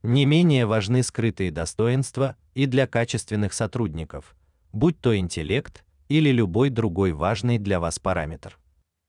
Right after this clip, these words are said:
Иногда срабатывает явление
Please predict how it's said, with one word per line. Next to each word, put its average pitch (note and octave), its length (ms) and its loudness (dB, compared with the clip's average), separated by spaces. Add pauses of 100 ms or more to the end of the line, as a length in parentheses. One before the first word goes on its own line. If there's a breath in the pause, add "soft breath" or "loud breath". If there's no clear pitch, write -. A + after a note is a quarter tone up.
(720)
Иногда B2+ 540 2
срабатывает A2 760 0
явление F#2 680 0